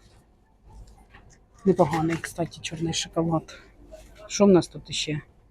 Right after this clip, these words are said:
Рошен по шістдесят п'ять дев'яносто шоколадочки.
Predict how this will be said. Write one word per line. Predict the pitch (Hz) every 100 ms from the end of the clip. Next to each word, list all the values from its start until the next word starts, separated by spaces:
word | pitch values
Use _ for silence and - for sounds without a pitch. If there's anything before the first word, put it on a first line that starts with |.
| _ _ - -
Рошен | 160 170 - 185 180 156 -
по | 165
шістдесят | - 175 165 175 -
п'ять | 180 170
дев'яносто | 165 170 175 190 180 -
шоколадочки. | - 143 147 147 143 143 - -